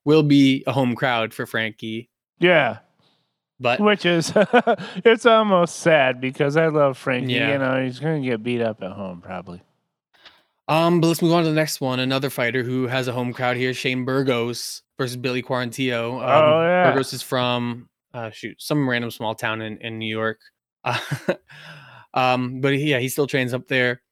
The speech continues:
Speaker 1: Um, Burgos, uh, we know him as, like, one of the most exciting fighters on the planet. His only losses in his career are to Barboza, Emmett, and Kattar,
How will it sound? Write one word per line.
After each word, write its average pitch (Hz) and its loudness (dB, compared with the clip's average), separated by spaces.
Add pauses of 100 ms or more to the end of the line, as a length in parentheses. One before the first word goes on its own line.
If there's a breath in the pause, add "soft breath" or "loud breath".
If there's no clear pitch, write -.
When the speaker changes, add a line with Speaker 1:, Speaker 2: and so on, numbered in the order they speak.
(260)
Speaker 1:
Um, 135 0 (260)
Burgos, 151 2 (260)
uh, 135 -4 (340)
we 160 0
know 165 4
him 135 0
as, 120 -2
like, 120 -8
one 123 -2
of 123 0
the 123 -2
most 127 -6
exciting 110 -4
fighters 110 -2
on 113 -6
the 110 -6
planet. 120 -2 (300 soft breath)
His 143 0
only 151 4
losses 131 0
in 135 -4
his 123 -4
career 131 0
are 117 0
to - -12
Barboza, 127 -2
Emmett, 123 -6
and 113 -10
Kattar, 143 0